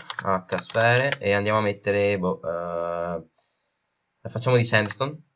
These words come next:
sandstone con un raggio di cinque. Andiamo a fare sandstone cinque. Vedete che ci ha creato una sfera,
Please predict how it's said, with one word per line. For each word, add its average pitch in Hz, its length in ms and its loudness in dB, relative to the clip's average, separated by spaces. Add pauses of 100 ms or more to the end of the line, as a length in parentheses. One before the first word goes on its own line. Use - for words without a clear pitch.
(160)
sandstone 92 800 -4
con 113 160 -2
un 110 100 4
raggio 127 320 6
di 110 580 -2 (1160)
cinque. 123 400 -2
Andiamo - 1120 -8
a - 20 -12
fare 92 140 -8
sandstone 107 340 -6
cinque. - 360 -10 (200)
Vedete 127 220 -4
che 120 140 0
ci 127 80 2
ha 135 40 4
creato 123 240 4
una 120 120 4
sfera, 117 520 4